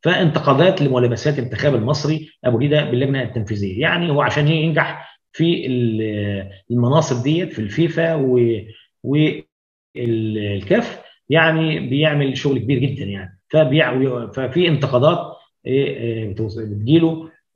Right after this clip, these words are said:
إيه، بسبب هذه، إيه، الانتخابات. فقال عضو سابق بلجنة الحوكمة في الاتحاد الدولي لكرة القدم فيفا أنه كانت هناك مزاعم خطيرة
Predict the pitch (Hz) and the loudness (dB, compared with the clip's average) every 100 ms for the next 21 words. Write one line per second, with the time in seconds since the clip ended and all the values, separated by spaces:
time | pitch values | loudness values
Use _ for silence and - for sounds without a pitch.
0 | 120 131 139 - 120 - 143 113 117 117 | -4 0 0 -2 -6 -2 0 0 -2 0
1 | 123 117 120 123 - _ 107 113 104 110 | 2 4 2 0 -14 _ -8 -6 -6 -6
2 | 101 - - _ - 120 214 208 196 175 | -6 -8 -18 _ -8 0 4 6 6 6
3 | 160 - _ _ _ - 156 180 233 - | 4 2 _ _ _ -4 2 4 2 -2
4 | 120 131 165 160 143 117 127 131 - 190 | -2 2 2 2 0 0 0 0 2 2
5 | - - - _ _ - 135 127 156 156 | 2 -6 -16 _ _ -2 0 0 0 2
6 | 143 117 107 160 143 123 147 143 - 139 | 2 0 2 2 2 0 -4 -6 -4 -4
7 | 113 160 160 214 214 - _ - 156 180 | -4 -2 0 0 -2 -14 _ -4 0 2
8 | 165 175 185 160 135 165 180 170 151 123 | 0 0 0 0 -2 -2 -2 -2 -2 0
9 | 170 156 151 - 147 226 160 - - | 0 0 -2 -2 0 4 4 2 -6